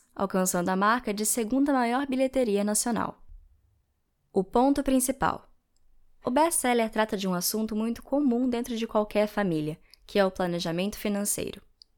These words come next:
Uma das maiores causas de divórcio entre os casais são os problemas relacionados a dinheiro.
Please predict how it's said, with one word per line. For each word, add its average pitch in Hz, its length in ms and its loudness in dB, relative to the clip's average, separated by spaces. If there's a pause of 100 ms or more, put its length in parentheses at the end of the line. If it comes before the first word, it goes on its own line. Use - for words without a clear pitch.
(340)
Uma 254 200 2
das 262 120 2
maiores 254 460 0
causas 233 400 -2
de 220 80 -4
divórcio 196 640 -2
entre 185 160 -6
os - 80 -6
casais 170 500 -2
são 202 160 -2
os 214 80 -4
problemas 202 480 -6
relacionados 202 600 -4
a 180 80 4
dinheiro. 180 420 -4